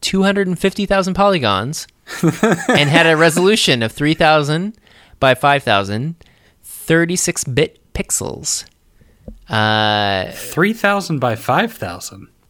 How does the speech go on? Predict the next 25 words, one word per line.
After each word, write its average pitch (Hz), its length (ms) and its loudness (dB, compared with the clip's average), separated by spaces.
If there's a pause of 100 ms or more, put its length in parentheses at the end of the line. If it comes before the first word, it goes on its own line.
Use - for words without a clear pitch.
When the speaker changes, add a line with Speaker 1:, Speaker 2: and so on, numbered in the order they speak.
Speaker 1:
Yes. 95 440 -6 (280)
I 123 100 2
don't 143 160 0
know 202 120 2
why. 175 540 2 (100)
That 135 160 -4
seems 131 260 0
high. 85 460 -8
<laughs> - 60 -10
Speaker 2:
That's 151 140 6
Speaker 1:
Because 160 280 4
Speaker 2:
insane. 190 640 2
Why 147 140 4
would 220 240 0
they, 208 400 0 (880)
why 175 80 -2
the 196 60 0
hell 220 260 2
would 226 120 4
they 202 120 2
do 196 180 2
that? 185 440 0 (560)
Speaker 1:
I 160 140 -12
don't 107 180 -2
know. 190 240 0